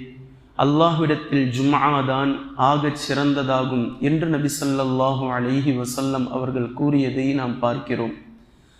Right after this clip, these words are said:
வருத்தமும் கைசேதமும் என்னவென்றால், ஜும்மாவுடைய நாளுக்காக அடியார்களிடத்தில் அல்லாஹு தாலா எந்த மதிப்பு வழங்க வேண்டும் மக்கள் என்று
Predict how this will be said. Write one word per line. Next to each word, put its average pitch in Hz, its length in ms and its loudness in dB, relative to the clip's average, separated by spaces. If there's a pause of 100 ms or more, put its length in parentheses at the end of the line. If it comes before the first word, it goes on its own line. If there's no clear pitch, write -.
(120)
வருத்தமும் 180 680 2
கைசேதமும் 156 840 2
என்னவென்றால், 127 760 0 (720)
ஜும்மாவுடைய 180 840 4
நாளுக்காக 156 840 2
அடியார்களிடத்தில் 151 1040 2
அல்லாஹு 147 520 2
தாலா 143 300 2 (100)
எந்த 151 320 0
மதிப்பு 147 540 0
வழங்க 156 420 0
வேண்டும் 143 400 2
மக்கள் 139 440 0
என்று 131 320 0